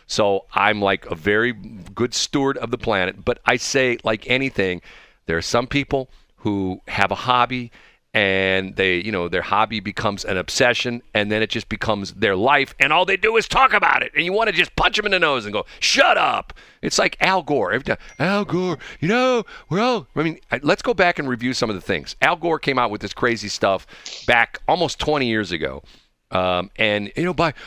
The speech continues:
by the year twenty twenty, we're all gonna be living in tents because of the fact that, that all our houses are gonna collapse because of global climate change. Okay, Al, my house is still in good shape.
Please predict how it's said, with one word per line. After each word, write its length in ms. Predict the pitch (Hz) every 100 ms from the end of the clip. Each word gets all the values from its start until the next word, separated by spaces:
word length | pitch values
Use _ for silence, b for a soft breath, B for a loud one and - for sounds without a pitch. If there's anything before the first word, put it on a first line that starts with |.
| -
by 160 | 165
the 80 | 147
year 260 | 139 220 254
twenty 400 | - 175 226 202
twenty, 400 | 170 220 214 165 B B
we're 160 | 135 151
all 140 | 202
gonna 180 | 202 196
be 140 | 175
living 340 | 175 196 190 165 B
in 220 | - 160 135
tents 600 | - 240 247 170 - - B B
because 380 | 147 185 175 139
of 20 |
the 80 | 151
fact 320 | 208 196 -
that, 140 | 160 B B 143
that 140 | 147 -
all 220 | 143 202
our 120 | 190
houses 440 | 156 214 226 160
are 80 | 139
gonna 200 | 156 160
collapse 520 | - 139 185 220 208 B B -
because 320 | - 165 143
of 100 | 127
global 540 | 135 170 233 233 214
climate 500 | - 151 220 240 202
change. 480 | - 165 135 107 92 B B _
Okay, 460 | 123 147 - 127 87
Al, 300 | 85 73 80
my 200 | 95 113
house 320 | 110 107 -
is 80 | 92
still 280 | - 95 95
in 80 |
good 240 | 82 87 82
shape. 360 | - 76 80